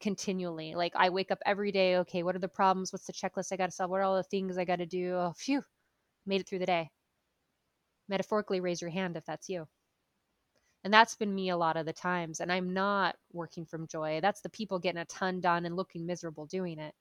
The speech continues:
right? Guys, I'm offering you a very different way of living your life if you're a creator, and it's to focus on your passion. Why? What's your why? Imagine gathering a bunch of people.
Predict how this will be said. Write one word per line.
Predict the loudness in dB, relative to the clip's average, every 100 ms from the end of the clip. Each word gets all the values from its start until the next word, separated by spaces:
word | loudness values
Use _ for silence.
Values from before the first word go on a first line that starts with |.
| _ _ _ _ _ _ -2
right? | 0 0 -2 _ _ _ _ _ _ _ _ _ _ _ 2
Guys, | 4 6
I'm | 4 4
offering | 4 4 2 -4
you | -2 -2
a |
very | -2 0 0
different | 0 -6 -6 -6
way | -4 -2 -2
of | -4 -8 -6
living | -6 -6
your | -8 0
life | 2 0 -2 -10
if | -10 -6
you're | -8
a |
creator, | -8 -8 -6 -6 -6
and | -4 -4
it's | -6 -8
to | -8
focus | -4 -4 -2 -8 -8
on | -10 -10
your | -12
passion. | -10 -10 -10 -12 -14 -18 -20 _ _ _ _ _ _ _ _ _ _
Why? | -6 2 6 8 8 6
What's | 0 0
your | -2 2
why? | 6 6 6 0 -8 _ _ _ _ _ _ _ _ _ 0
Imagine | 8 10 8 4 6
gathering | 10 10 10 2 0
a | 0
bunch | 0 -2 -6
of | -8
people. | -4 -4 -4 -8 -8